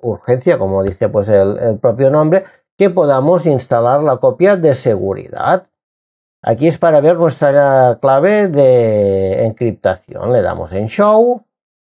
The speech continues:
y aquí tenemos la llave, ¿vale? Que la podríamos descargar o la podríamos copiar para guardar en un sitio seguro.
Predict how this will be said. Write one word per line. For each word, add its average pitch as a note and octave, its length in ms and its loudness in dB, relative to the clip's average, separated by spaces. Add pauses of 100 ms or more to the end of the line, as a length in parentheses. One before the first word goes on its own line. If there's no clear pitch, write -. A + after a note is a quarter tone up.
(120)
y - 80 -4
aquí A#2+ 220 -2
tenemos D3 480 0
la F2+ 240 -2
llave, G3 640 -2 (580)
¿vale? - 420 -4
Que - 80 -6
la F2+ 160 -2
podríamos A2+ 560 -2
descargar B2+ 680 0
o F3 80 2
la B2+ 160 0
podríamos C3+ 520 0
copiar G2+ 540 -4
para A2 160 0
guardar A2+ 440 0 (320)
en B2+ 180 2
un A#2 120 -2
sitio D3 380 -2
seguro. D3+ 1000 -4